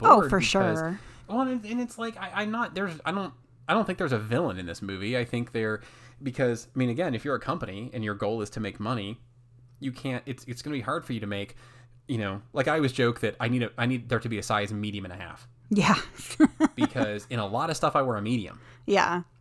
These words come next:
Speaker 2: In some stuff, I wear a large. And some stuff I put on a large, and I'm like, "This, who is, who is a large that's wearing this?" Because I have to, like, squeeze myself
Speaker 1: Yeah.
Speaker 2: into it, and it's like, it's crazy. But then something else from that same company, I can wear a medium.
Speaker 1: Yeah.
Speaker 2: And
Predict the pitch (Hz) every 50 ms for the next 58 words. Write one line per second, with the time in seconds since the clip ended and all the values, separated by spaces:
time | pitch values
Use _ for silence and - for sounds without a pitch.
0 | - - - - - - - - - - 131 113 110 107 - - 113 120 - 139
1 | 120 135 127 123 117 107 104 127 165 139 85 62 55 - - - - _ _ -
2 | 117 113 - - 131 175 262 - - 98 95 107 - - - - 113 113 - 143
3 | 131 117 110 101 95 104 160 202 196 143 135 135 - 135 123 120 110 120 113 120
4 | - - - - - 180 254 302 262 196 175 147 131 123 - - - - 139 214
5 | 262 247 196 165 143 123 110 101 113 156 147 117 110 113 101 98 87 - 113 139
6 | 131 98 87 82 92 - - 113 - 117 107 - - - - - - - - -
7 | 143 143 165 165 - 143 131 120 110 - - - - - 139 139 156 165 156 156
8 | 147 131 120 131 214 208 196 170 - - - 101 98 95 101 - - - - -
9 | - - - - - 131 123 120 117 117 110 110 110 - - 127 120 - - 123
10 | 117 117 113 107 - - - - - - - 131 123 - - 151 151 135 117 -
11 | - - - - - - 120 - 127 120 117 113 113 - - - _ - - 147
12 | 131 139 131 135 131 - - 120 101 - - 120 110 - - 175 175 - 110 104
13 | 101 101 - 117 - 113 101 95 92 101 120 123 78 - - - - - _ -
14 | 269 208 - - - - - - - - 117 110 107 107 104 101 104 101